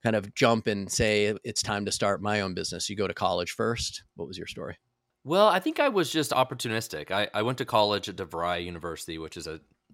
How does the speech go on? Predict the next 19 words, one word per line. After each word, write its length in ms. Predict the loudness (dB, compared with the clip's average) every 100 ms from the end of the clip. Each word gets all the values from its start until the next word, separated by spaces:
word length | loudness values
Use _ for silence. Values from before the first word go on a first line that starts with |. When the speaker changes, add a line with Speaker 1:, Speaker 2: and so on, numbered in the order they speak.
| -20 -16
Speaker 2:
non-traditional 920 | -6 2 4 4 0 -4 -4 -4 -8
tech 300 | -4 -4 -4
school, 320 | -10 -6 -6
but 160 | -8 -10
you 60 | -10
get 100 | -8
a 20 |
bachelor's 480 | -6 -6 -8 -12 -12
degree, 420 | -10 -8 -8 -10 -20 -20 -20 _ _
um, 300 | -12 -10 -10
for 140 | -10 -10
computer 640 | -10 -10 -8 -6 -6 -8 -12 _ -16
information 500 | -14 -10 -8 -8 -8
systems. 640 | -12 -14 -14 -16 -16 -16 -18 -20 -20
It's 120 | -20 -20
computer 260 | -16 -12
programming, 380 | -8 -8 -10 -14
basically. 360 | -16 -14 -14 -16 -20 -20 _ -6
And 480 | 0 2 2 -2